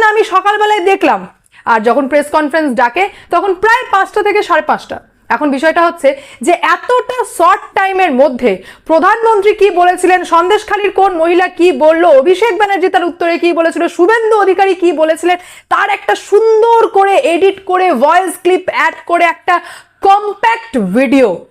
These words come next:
যাকে বলা হয় সিনেমাটিক ভিডিও, নামিয়ে নেওয়া, এটা কি আগে থেকে প্ল্যান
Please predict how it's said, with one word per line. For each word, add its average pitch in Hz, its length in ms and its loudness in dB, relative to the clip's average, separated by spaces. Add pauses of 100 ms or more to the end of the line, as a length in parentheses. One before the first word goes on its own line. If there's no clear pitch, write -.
(120)
যাকে 262 260 -2
বলা 330 160 2
হয় 339 220 2 (220)
সিনেমাটিক 440 800 -2
ভিডিও, 294 340 2 (480)
নামিয়ে 320 440 2
নেওয়া, 180 320 0 (340)
এটা 285 160 -4
কি 359 120 -4
আগে 302 220 0
থেকে 359 240 -4
প্ল্যান 311 320 -2